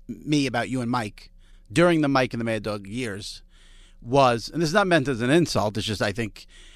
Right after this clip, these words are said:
I, I felt like you guys were always late to the internet thing.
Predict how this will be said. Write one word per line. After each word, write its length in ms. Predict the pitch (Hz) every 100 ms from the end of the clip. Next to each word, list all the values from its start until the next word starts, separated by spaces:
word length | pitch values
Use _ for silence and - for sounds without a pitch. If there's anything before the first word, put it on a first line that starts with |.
| - - -
I, 120 | 175 190
I 80 |
felt 160 | 175 220
like 120 | 190
you 80 | 175
guys 180 | 180 151
were 60 |
always 240 | 170 170 131
late 340 | 139 175 160
to 80 | -
the 140 | 143 151
internet 380 | 135 107 - -
thing. 180 | 85